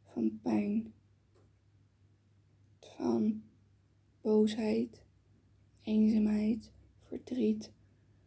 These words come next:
Voorbij al die lagen zit er iets in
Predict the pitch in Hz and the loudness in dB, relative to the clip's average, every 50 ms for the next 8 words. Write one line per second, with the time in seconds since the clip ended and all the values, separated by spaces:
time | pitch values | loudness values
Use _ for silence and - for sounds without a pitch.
0 | _ - _ - - - 247 247 240 233 226 233 240 - - - - - - - | _ -20 _ -16 -10 -10 -6 -4 -2 0 2 2 0 -2 -4 -12 -20 -20 -8 -4
1 | 226 220 220 226 226 233 226 226 226 226 226 226 226 220 - - 240 240 240 - | 0 2 4 4 4 4 4 6 6 6 4 4 2 0 -2 -2 -2 -2 -2 -2
2 | - - - - - - _ _ _ - - - - - - - - - - - | -6 -14 -20 -20 -20 -20 _ _ _ -20 -20 -20 -20 -20 -20 -20 -20 -20 -20 -20
3 | - _ _ _ _ _ _ - _ - - - - - 226 226 - 226 240 - | -20 _ _ _ _ _ _ -20 _ -20 -18 -10 -6 -4 -4 0 0 0 2 2
4 | - 226 240 247 - - - - - - - - - - - - - - - - | 4 4 4 4 4 0 -6 -14 -16 -20 -20 -20 -20 -20 -20 -20 -20 -20 -20 -20
5 | - _ _ _ _ _ _ _ _ _ _ _ _ _ - _ - 220 208 202 | -20 _ _ _ _ _ _ _ _ _ _ _ _ _ -20 _ -6 -4 -2 -2
6 | 208 247 - | -2 -4 -4